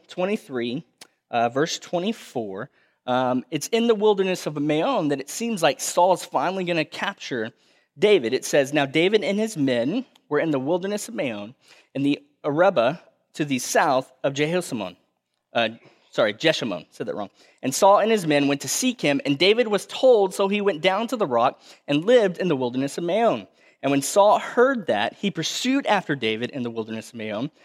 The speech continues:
Saul went on one side of the mountain, and David and his men on the other side of the mountain. And David was hurrying to get away from Saul. And Saul and his men were closing in on David and his men to capture them. And then, verse twenty-seven,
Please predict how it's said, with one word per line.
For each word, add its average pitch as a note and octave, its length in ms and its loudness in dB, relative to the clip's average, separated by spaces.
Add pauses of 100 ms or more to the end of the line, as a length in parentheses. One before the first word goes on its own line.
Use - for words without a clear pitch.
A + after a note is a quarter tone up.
(140)
Saul A#3+ 320 4
went A#3+ 160 2
on D#3+ 220 0
one B3 180 0
side G3+ 220 2
of C#3+ 60 0
the C#3 60 -2
mountain, A#2 280 -2
and F3+ 160 -6
David F#3+ 320 2
and G#3 100 -2
his D3+ 160 -6
men C3 180 -2
on C#3+ 100 0
the D#3 180 0
other D#3+ 200 4
side C#3+ 260 0
of A#2+ 80 -6
the A#2 60 -8
mountain. G#2+ 380 -8 (320)
And E3 180 -2
David A#3+ 380 4
was G3 180 0
hurrying B3+ 580 0
to A3 120 -2
get G#3 180 0
away G#3+ 280 2
from G#3 200 -4
Saul. F#3 480 2 (580)
And D3+ 120 -2
Saul A#3+ 280 6
and C4 160 4
his F#3+ 160 0
men B3 300 4
were G#3+ 140 4
closing C4 720 4
in C#4+ 180 6
on G3+ 200 2
David B2+ 480 0 (280)
and F3 120 0
his E3 160 -4
men A#3 320 4
to G#3+ 140 -4
capture B3 580 -2
them. F2+ 220 -16 (720)
And B2 200 -6
then, D3 400 -2
verse B2+ 200 -12
twenty-seven, A#2 560 -10